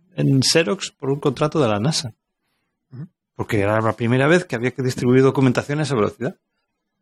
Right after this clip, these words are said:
Speaker 1: ¿Cuántas fotocopiadoras nos han clavado el royalty a partir de ahí? Inventaron la miniaturización de los ordenadores, inventaron,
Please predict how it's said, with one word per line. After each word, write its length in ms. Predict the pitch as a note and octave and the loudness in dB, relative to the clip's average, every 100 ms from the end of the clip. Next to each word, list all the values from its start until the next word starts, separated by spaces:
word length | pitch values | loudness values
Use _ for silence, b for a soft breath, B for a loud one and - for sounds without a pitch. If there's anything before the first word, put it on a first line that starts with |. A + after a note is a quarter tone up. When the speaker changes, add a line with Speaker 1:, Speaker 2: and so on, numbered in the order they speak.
| _ | _
Speaker 1:
¿Cuántas 300 | C3 E3+ F#3 | 0 0 0
fotocopiadoras 1000 | G3 F3 F3 E3 D#3 D3 D3 D3 - - _ _ _ _ | 0 -2 -2 0 0 2 0 -2 -4 -10 _ _ _ _
nos 360 | B2+ B2+ B2 - | -2 2 4 4
han 140 | C3+ | 2
clavado 400 | B2+ B2 A#2+ B2 | 4 2 2 2
el 80 | A#2 | 2
royalty 600 | A#2 A#2+ B2 G2 G#2+ G2 _ _ _ _ _ _ _ _ _ _ _ - | 2 2 0 -2 -8 -12 _ _ _ _ _ _ _ _ _ _ _ -8
a 80 | |
partir 360 | G#2+ A#2 C#3+ A2 | -4 0 2 2
de 80 | G#2 | 0
ahí? 160 | D#3+ - _ _ _ _ _ _ _ _ _ | -4 -10 _ _ _ _ _ _ _ _ _
Inventaron 520 | A#2 G#2+ G2+ B2 A#2+ | 0 2 2 2 0
la 60 | C#3 | 2
miniaturización 840 | C3+ B2+ A#2+ B2+ A2 F#2+ G2 B2+ | 2 4 2 2 0 0 -2 0
de 80 | C#3+ | 2
los 180 | C#3 - | 2 0
ordenadores, 680 | G#2+ G#2 F#2+ F#2 C3 G#2+ - | -2 -2 -2 0 0 -2 -6
inventaron, 760 | G#2+ G#2 G2+ G2 A2+ C#3 D3+ | -8 -6 -4 -2 0 2 2